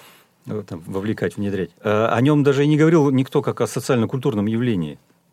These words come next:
или социально-образовательном явлении. Это вот последние там несколько лет.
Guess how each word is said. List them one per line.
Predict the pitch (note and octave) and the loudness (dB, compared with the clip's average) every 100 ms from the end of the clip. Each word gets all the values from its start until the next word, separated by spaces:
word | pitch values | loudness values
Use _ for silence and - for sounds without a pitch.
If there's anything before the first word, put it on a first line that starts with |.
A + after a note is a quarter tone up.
| _ _ _ - | _ _ _ -10
или | - | -8
социально-образовательном | B2 - A#2 G2 F2+ F#2 A#2 G#2+ G2 | -6 -4 -2 -2 -2 -2 -2 -4 -6
явлении. | G2+ G#2 F2 | -4 -4 -6
Это | F2 G#2+ | -6 -6
вот | - | -6
последние | B2 F#3 F3+ | -4 -2 -2
там | A#2+ A2 | -2 -2
несколько | G2+ - B2 | -4 -4 -2
лет. | G#2 | -2